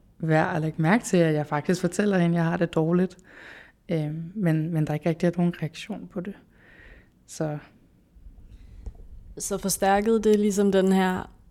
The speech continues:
Speaker 2: øhm, ja, det her med, at, at du havde lyst til at holde det skjult, altså fordi at, at omverdenen alligevel ikke ligesom reagerede på en særlig hjælpsom måde?
Speaker 1: Ja, både at de ikke reagerede, men også at,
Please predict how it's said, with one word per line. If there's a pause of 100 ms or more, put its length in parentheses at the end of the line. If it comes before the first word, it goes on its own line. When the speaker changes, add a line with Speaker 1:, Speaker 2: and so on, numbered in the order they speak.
(140)
Speaker 2:
øhm, (2000)
ja,
det
her
med,
at, (240)
at
du
havde
lyst
til
at
holde (120)
det
skjult, (100)
altså
fordi
at, (140)
at
omverdenen
alligevel
ikke
ligesom (320)
reagerede
på
en
særlig
hjælpsom
måde? (1300)
Speaker 1:
Ja,
både
at
de
ikke
reagerede,
men
også
at,